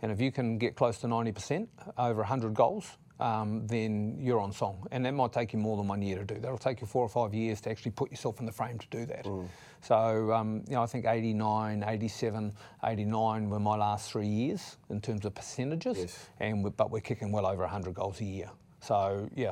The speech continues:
Speaker 1: so part of, um, having Hazem chip away at me there in the last little while wa-, was sure, you know, just reward there.
Speaker 2: Everything you sort of touched, well, Hazem became the all-time leading point scorer. You might have something to do with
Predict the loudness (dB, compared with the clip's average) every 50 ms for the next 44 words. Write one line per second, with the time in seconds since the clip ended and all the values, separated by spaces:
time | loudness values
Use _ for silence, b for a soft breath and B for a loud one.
0 | -2 -6 -4 -4 -4 -2 2 4 4 4 4 2 -2 -4 -4 -4 -2 -2 -2 -2
1 | 0 0 0 0 -2 -2 -2 -4 -4 -2 0 0 2 2 0 -2 -4 -2 -4 -4
2 | -2 2 4 4 4 4 2 0 -4 -4 -6 B B B B B B B B 0
3 | 0 2 2 2 2 2 0 0 0 -2 -2 -2 0 4 6 6 6 6 4 0
4 | -8 -14 -10 -8 -6 -6 -6 -6 -8 -6 -6 -6 -6 -6 -4 -2 -2 -2 -2 -2
5 | -2 -4 -4 -4 -6 -10 -14 -12 -10 -10 -10 -8 -6 -4 -4 -2 -2 -2 -2 -2
6 | -4 -4 -6 B B B B B B B B 0 0 2 2 2 2 2 2 2
7 | 2 2 0 0 0 0 -2 0 0 2 2 2 2 0 -2 2 4 4 4 4
8 | 2 -2 -2 -2 -2 -2 -2 -2 -2 0 2 2 2 0 0 0 -2 -2 2 2
9 | 0 0 0 -4 -4 -4 -4 -4 -4 -2 -2 0 2 2 2 0 0 0 0 0
10 | 2 0 -2 0 -2 -2 -2 -2 -2 0 0 0 2 2 0 -2 -4 -10 -8